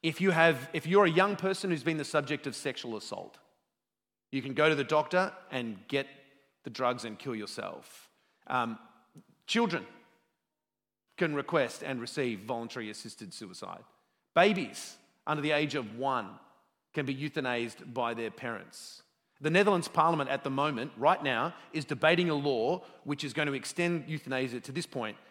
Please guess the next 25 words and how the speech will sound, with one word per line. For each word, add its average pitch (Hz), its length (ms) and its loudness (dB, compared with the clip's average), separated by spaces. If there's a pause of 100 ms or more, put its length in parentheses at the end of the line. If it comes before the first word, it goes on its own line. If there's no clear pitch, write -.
(320)
if 151 160 -2
they 156 100 6
meet 151 300 2
only 147 400 2
one 139 640 -2
condition. 123 500 -6
You 113 80 -8
know 131 60 -4
what 127 80 -6
that 123 140 -4
condition 127 340 -8
is? 156 180 -14 (1400)
That 131 100 0
they 127 120 0
feel 143 280 0
that 123 160 -2
their 120 120 0
life 113 360 0 (680)
is 131 120 -8
no 131 80 -4
longer 113 260 -4
meaningful. 104 560 -8 (1700)
That's 156 240 2
the 175 100 0
condition. 139 480 -4